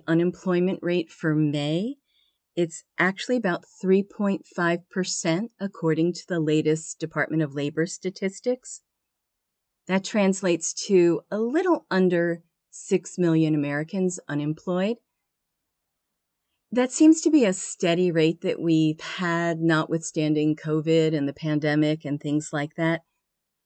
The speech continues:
But that's still a lot of people out of work. This isn't a stagnant six million people. The number of people stays the same, but the individuals who make that number up change all the time.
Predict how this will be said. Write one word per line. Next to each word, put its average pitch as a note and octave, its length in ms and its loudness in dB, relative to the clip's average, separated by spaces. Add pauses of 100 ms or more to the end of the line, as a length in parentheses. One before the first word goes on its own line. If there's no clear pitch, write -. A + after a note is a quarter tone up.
(240)
But D4+ 80 -4
that's F#4+ 200 2
still C4 320 6
a G3+ 60 6
lot E3+ 240 2
of F#3 160 -6
people D#3 420 -2
out C#3+ 200 -4
of D3 180 -8
work. D#3 380 -2 (720)
This F#3 220 2
isn't G3+ 340 2
a G3 80 2
stagnant E3+ 840 -2 (200)
six - 380 -4
million D3+ 300 0
people. F3 500 -4 (720)
The D#3+ 220 2
number D#3+ 400 4
of E3 180 -8
people F3 720 0
stays G#3 420 0
the G3 100 -4
same, D3+ 500 -2 (100)
but D#3 180 -6
the D3 160 -2
individuals C#3+ 720 -4
who D3+ 140 -6
make C#3+ 240 -4
that C#3 180 -6
number C#3 400 -4
up A#3 200 -4 (500)
change A3 340 0
all D3 160 0
the D#3 100 -2
time. D3 480 -4